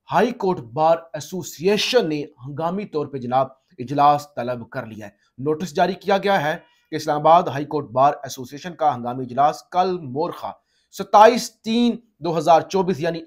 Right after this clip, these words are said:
आज का दिन, जिस दिन का आगाज हो चुका है, सत्ताईस तीन दो हज़ार चौबीस बरोज बुध बवक्त साढ़े नौ बजे सुबह सदर ऑफिस में होगा, जिसमें इस्लामाबाद हाई कोर्ट के मुअज़्ज़ज़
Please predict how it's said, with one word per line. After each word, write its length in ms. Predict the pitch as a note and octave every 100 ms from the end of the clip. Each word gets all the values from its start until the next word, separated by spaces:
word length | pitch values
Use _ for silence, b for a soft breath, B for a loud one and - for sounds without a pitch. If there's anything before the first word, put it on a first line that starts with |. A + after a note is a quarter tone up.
| F#3+
आज 280 | G#3+ A#3+
का 140 | - E3
दिन, 180 | E3 C#3+
जिस 180 | C3+
दिन 120 | C3 D3
का 120 | C#3
आगाज 360 | B2 C3+ D#3 C3+
हो 80 | D#3
चुका 280 | G3 F#3+
है, 260 | C#3 A#2+ A#2 _ _ -
सत्ताईस 480 | - F3 G3 G3+
तीन 160 | - F#3 D#3
दो 100 | C#3+
हज़ार 180 | C3+ C#3+
चौबीस 320 | - F3+ G#3+
बरोज 280 | C#3+ C#3 C#3
बुध 180 | A2+ F#3+
बवक्त 440 | C#3 C#3 F3+ - _ _ _
साढ़े 540 | - - A#3+ A#3+ A#3+
नौ 260 | A3 F3 F#3+
बजे 280 | E3+ D3+ D#3+
सुबह 420 | - C4+ G#3 C#3 - _ _
सदर 300 | - - G#3+
ऑफिस 340 | E3 D#3 D#3
में 100 | C3+
होगा, 480 | A#2 D3 G3 F3 E3+ _ _
जिसमें 240 | E3 D#3+
इस्लामाबाद 500 | C#3 E3 D#3+ D#3+ F3+
हाई 160 | C#3+ C#3+
कोर्ट 260 | D3 C#3 -
के 100 | C#3
मुअज़्ज़ज़ 540 | A#2+ D#3 D#3+ F3+ B2+